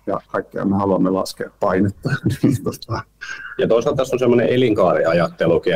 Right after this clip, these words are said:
Speaker 2: että, että sanotaan, että jos, jos verkkosivu pitää uudistaa kolmen vuoden välein, niin silloin, silloin on jälleen yleensä tehty sit jotain niinku huonoja ratkaisuja, että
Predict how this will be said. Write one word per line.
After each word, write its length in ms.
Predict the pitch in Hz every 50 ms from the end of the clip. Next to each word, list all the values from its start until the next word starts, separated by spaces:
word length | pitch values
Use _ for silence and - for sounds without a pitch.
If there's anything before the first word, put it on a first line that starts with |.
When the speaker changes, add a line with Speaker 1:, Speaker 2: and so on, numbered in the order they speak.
| 82
Speaker 2:
että, 180 | 82 82 85 82
että 380 | - 90 85 - - 87 87 87
sanotaan, 360 | - - 101 101 98 107 101
että 100 | 95 87
jos, 140 | 107 101 -
jos 200 | 95 110 95 92
verkkosivu 460 | 113 123 - - - 110 - 104 104
pitää 260 | - - - - 98 98
uudistaa 420 | 98 104 101 101 - - 95 -
kolmen 440 | - - 104 101 98 87 87 85 82
vuoden 280 | 95 76 73 76 73
välein, 340 | 80 80 78 80 78 73 73
niin 120 | 78 78 -
silloin, 440 | - 85 82 82 80 80 80 -
silloin 280 | - 85 85 85 80 80
on 200 | 76 76 73 - _ _ _ _ _ -
jälleen 500 | 87 78 76 73 76 73 73 80 80 - -
yleensä 320 | 76 78 80 78 76 - -
tehty 240 | - 85 82 - 78
sit 180 | - - 78 73
jotain 340 | 82 78 - 78 76 73 76
niinku 160 | 71 - 76
huonoja 320 | 87 82 73 76 76 73 73
ratkaisuja, 600 | 76 78 78 - - - 78 - 76 71 71 73
että 240 | 73 - - 76